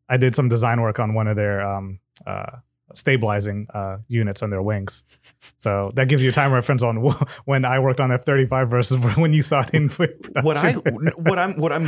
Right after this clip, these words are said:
Speaker 2: giggling about is that, like, you get a lot of people talking smack about the F thirty-five. Be like,
Speaker 1: Yeah.
Speaker 2: "Oh, it costs,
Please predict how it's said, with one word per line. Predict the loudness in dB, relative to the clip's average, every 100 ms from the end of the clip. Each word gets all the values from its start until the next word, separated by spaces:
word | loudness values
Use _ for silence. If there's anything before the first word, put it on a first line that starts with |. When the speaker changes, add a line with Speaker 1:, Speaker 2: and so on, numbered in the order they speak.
| 0
Speaker 2:
giggling | 0 0 -2 -2
about | -2 -2 -2 -6 -4
is | -2 0
that, | -2 0
like, | -2 -4 -12 _ _ -4
you | -2
get | 0 0
a |
lot | 0 0
of | 0
people | -2 -2
talking | -2 -4 -2 -4
smack | -2 -4 -4 -4
about | -6 -6
the | -4
F | -6
thirty-five. | -4 -6 -4 -4 -2
Be | -2
like, | -2
Speaker 1:
Yeah. | -4 -4
Speaker 2:
"Oh, | -2 -2
it | -2
costs, | 0 0 -2